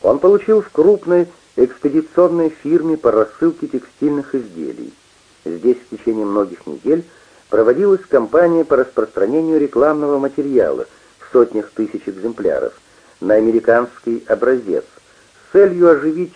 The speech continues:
падающий спрос. Это было самое подходящее дело для безработной публики. Их сидело человек двенадцать за одним столом, мужчины и женщины вперемешку. Они фальсовали печатный материал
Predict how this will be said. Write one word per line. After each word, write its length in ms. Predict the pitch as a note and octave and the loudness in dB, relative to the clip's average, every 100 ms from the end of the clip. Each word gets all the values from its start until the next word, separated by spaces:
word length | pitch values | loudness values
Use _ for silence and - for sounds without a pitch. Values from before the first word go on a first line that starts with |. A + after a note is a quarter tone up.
| - | 0
падающий 580 | D#3 C#3+ C#3+ C#3 - | 2 2 0 -4 -10
спрос. 400 | A#2 - D2 B1 - _ _ _ _ _ _ - | -12 -8 -6 -6 -8 _ _ _ _ _ _ -2
Это 200 | B2 C#3+ | 2 2
было 360 | D3 D3 C#3+ C3+ _ - - | 2 4 4 2 _ -16 -2
самое 260 | C3+ C3+ | 0 2
подходящее 680 | C3 B2+ C3+ B2 G2+ - F2 | -2 -2 0 2 0 -2 -8
дело 320 | D2+ G2 G2+ | -2 0 0
для 160 | G2+ F#2+ | -2 -4
безработной 560 | F2 F2 D#2 E2+ F2+ G2 | -4 -4 -2 -4 -6 -6
публики. 560 | D3+ B2 C#2 - - - _ _ _ _ - | -6 -6 -8 -14 -20 -20 _ _ _ _ -6
Их 160 | A#2+ - | -6 -2
сидело 320 | D#3 G#3 G3 | 2 4 4
человек 340 | F#3 F3 F#3 | 4 4 4
двенадцать 680 | B2+ G2+ D3 C3+ G#2+ - D#2+ | 2 -2 0 2 2 -2 -10
за 100 | D2+ F2+ | -2 -2
одним 280 | - F2+ D2 | -2 -8 -8
столом, 380 | - D2 B2+ E3 - _ _ | -8 -2 0 0 -4 _ _
мужчины 580 | - G#2 B2 - G3 E3+ | -6 -4 -4 -2 0 0
и 40 | C3+ | 2
женщины 440 | C#3+ D#3 - C#3 | 2 0 -2 -10
вперемешку. 720 | - B2+ A#2+ D#2+ B1+ - G1+ - _ _ _ _ _ _ - | -8 -6 -4 -6 -10 -14 -18 -20 _ _ _ _ _ _ -2
Они 380 | A2 C3+ C3+ C3+ _ _ | 0 0 -2 -6 _ _
фальсовали 640 | - B2 - A2 A#2+ A#2+ | -2 -2 -2 2 2 2
печатный 560 | A2+ G#2 A2+ A2+ G#2 G2 | -4 -4 2 2 0 -8
материал 600 | E2+ E2 C#2 F#2+ D3+ | -8 -10 -4 0 2